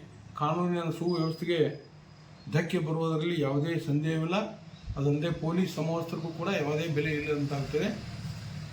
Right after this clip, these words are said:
ಆದ್ದರಿಂದ ಈ ಕರ್ತವ್ಯ ನಿರತ ಪೊಲೀಸ್ ಅಧಿಕಾರಿ ಬಾರ್ ಸಿಬ್ಬಂದಿಗಳ ಮೇಲೆ ಮತ್ತು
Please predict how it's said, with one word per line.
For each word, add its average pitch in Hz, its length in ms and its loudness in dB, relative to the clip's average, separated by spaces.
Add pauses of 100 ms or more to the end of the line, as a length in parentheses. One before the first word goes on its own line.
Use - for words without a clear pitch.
ಆದ್ದರಿಂದ 175 380 2 (1160)
ಈ 190 40 6 (1000)
ಕರ್ತವ್ಯ 196 440 6
ನಿರತ 185 240 2 (680)
ಪೊಲೀಸ್ 175 300 2 (100)
ಅಧಿಕಾರಿ 175 420 2 (240)
ಬಾರ್ 156 220 2
ಸಿಬ್ಬಂದಿಗಳ 160 500 0 (120)
ಮೇಲೆ 165 220 0 (1120)
ಮತ್ತು 147 200 -2